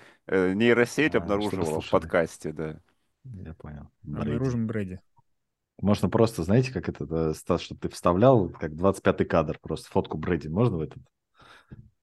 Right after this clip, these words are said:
Speaker 2: Появлял,
Speaker 3: <laughs>
Speaker 2: м-, мелькало там. И всё, и нормально.
Speaker 3: Стоп, а вы
Speaker 2: И
Speaker 3: знаете,
Speaker 2: где-то
Speaker 3: что Саша Браун вообще-то президент Балтимор Рейвенс с первого апреля будет?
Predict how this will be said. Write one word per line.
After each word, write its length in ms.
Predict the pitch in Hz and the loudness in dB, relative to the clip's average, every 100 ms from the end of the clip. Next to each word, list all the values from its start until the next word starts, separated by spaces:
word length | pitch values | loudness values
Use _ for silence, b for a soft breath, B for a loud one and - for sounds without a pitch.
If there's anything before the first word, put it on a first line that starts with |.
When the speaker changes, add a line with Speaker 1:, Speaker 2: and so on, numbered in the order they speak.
| - | 4
Speaker 2:
Появлял, 380 | 98 95 90 | 6 8 6
Speaker 3:
<laughs> 20 | 85 | 4
Speaker 2:
м-, 20 | 98 101 101 | 4 4 6
мелькало 520 | 107 107 104 95 85 | 6 6 8 6 4
там. 240 | 80 76 76 _ _ _ _ _ _ _ _ - | 0 -6 -8 _ _ _ _ _ _ _ _ -6
И 100 | 104 | -6
всё, 360 | 123 - 92 85 | -6 -8 -8 -6
и 100 | 85 | -6
нормально. 640 | 98 90 82 82 80 82 _ - | -4 -4 -4 -6 -8 -12 _ -10
Speaker 3:
Стоп, 300 | - 120 - | -2 -2 -2
а 60 | |
вы 100 | 110 123 | -4 2
Speaker 2:
И 100 | 196 | 2
Speaker 3:
знаете, 140 | 113 | 6
Speaker 2:
где-то 0 | |
Speaker 3:
что 360 | 127 123 127 - _ _ _ _ _ | 6 6 2 0 _ _ _ _ _
Саша 360 | - 156 - | -2 0 0
Браун 560 | 117 135 196 135 104 76 | 2 6 6 4 0 -6
вообще-то 400 | 113 - 143 117 | -10 -8 -4 -4
президент 540 | - 127 127 135 139 | -2 -2 -2 0 0
Балтимор 420 | 117 131 117 113 123 | 2 2 2 0 2
Рейвенс 320 | 135 98 98 | 0 0 -6
с 40 | |
первого 320 | - 104 101 | -6 -4 -2
апреля 280 | 101 107 87 | -4 -4 -6
будет? 300 | 85 80 85 | -8 -12 -16